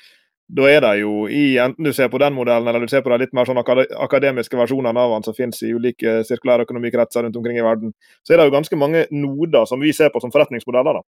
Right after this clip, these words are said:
Det er ganske mange noder i det systemet som skal være der for å få det til å fungere, og, og det handler jo om alt fra, eh, noe så enk-, altså enk-, noe så enkelt og så krevende som, som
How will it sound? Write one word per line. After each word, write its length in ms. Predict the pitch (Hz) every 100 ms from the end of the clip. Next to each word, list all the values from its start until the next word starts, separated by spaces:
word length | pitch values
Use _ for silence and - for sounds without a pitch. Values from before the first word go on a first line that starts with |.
| _
Det 120 | 123 127
er 60 |
ganske 160 | 143 143
mange 200 | 139 160
noder 440 | 139 135 147 139
i 80 | 117
det 80 | 139
systemet 560 | 120 - 147 120 107 -
som 240 | 120 113 107
skal 240 | - 123
være 240 | 139 127 110
der 120 | 104
for 120 | 110
å 80 | 107
få 160 | 120
det 80 | 117 139
til 100 | 117
å 40 |
fungere, 760 | - - - 120 131 127 - -
og, 360 | 135 127 _ _ _ 131
og 60 | 131
det 80 |
handler 380 | 117 113 160 143
jo 60 | 113
om 80 | 113
alt 320 | 117 107 -
fra, 180 | - 104 98 95 95 95
eh, 160 | 95 101
noe 220 | 107 - 110
så 140 | 107 98
enk-, 160 | 104 117
altså 220 | 113 95
enk-, 160 | 113 - 135
noe 160 | 127 156
så 60 | 143
enkelt 280 | 131 117 117
og 60 |
så 80 | 127 117
krevende 380 | 113 117 120 104 - -
som, 300 | 131 120 110
som 300 | - 117